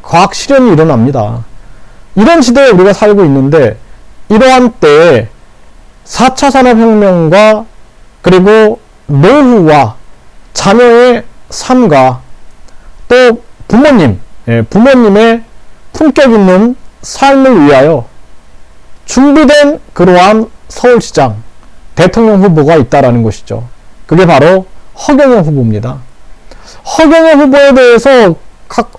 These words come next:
각종 언론들이 뭐 사이비 교주다, 뭐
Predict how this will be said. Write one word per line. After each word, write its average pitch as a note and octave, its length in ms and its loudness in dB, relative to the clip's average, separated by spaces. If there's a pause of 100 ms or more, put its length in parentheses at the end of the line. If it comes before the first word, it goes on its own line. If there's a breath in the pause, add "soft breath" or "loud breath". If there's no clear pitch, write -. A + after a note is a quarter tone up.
(140)
각종 C#4+ 340 -2
언론들이 B3 760 2
뭐 G#3 200 0
사이비 B3+ 460 0
교주다, A3+ 760 2
뭐 G#3+ 500 2